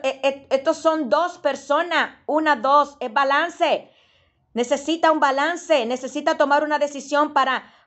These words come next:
para, para tener un balance, para ir hacia tu persona.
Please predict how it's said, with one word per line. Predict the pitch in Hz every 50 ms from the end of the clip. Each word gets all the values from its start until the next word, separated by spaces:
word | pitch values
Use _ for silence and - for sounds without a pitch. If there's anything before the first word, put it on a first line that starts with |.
| _ -
para, | - 254 254 262 269 254 254 - -
para | 254 262 262 269 269
tener | 269 254 254 269 277 311
un | 320
balance, | 302 302 285 285 302 330 330 311 - 294 233 196 - - _ _ _ _ _ _ _ _ _ _ _ _ _ -
para | 285 277 277 277 262 269
ir | 294 339 359 311 220 165 - _ _ _ _ _ _ _ _ _ _ _ _ _ _ -
hacia | 233 269 262 262 285 277
tu | 294 294 294
persona. | 285 269 - - - 294 330 381 381 349 302 226 - _